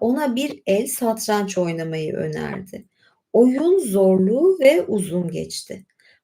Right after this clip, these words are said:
Bakan yorgun düştü ve uyuyakaldı. Bir gök gürültüsü yeri salladı. Peşinden iki yüzbaşı ortaya çıktı.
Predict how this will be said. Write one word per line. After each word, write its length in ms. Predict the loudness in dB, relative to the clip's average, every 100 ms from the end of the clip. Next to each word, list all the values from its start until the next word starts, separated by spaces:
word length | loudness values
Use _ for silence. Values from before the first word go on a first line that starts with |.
| -2
Bakan 360 | 0 4 6
yorgun 480 | 6 4 0 -2 -4
düştü 440 | -6 -6 -8 0 4 4
ve 280 | 4 2 2
uyuyakaldı. 1040 | 0 0 0 -2 -4 -12 -12 -12 -14 -18 _ _ _ _ _ _ _ -20 _ _ _ _ _ _ _ _ _ _ _
Bir 200 | 2 2
gök 240 | 2 2 2
gürültüsü 640 | 0 0 -2 -8 0 2
yeri 320 | 4 2 0
salladı. 680 | -2 -2 0 -2 -4 -8 -12 -16 _ _ _
Peşinden 800 | -4 -4 -2 -2 0 0 -2 -4 -6 -10
iki 300 | -12 -8 -4
yüzbaşı 600 | -4 -2 -2 -2 0 0
ortaya 520 | 0 -2 -8 -10 -10
çıktı. 420 | -12 -14 _ -20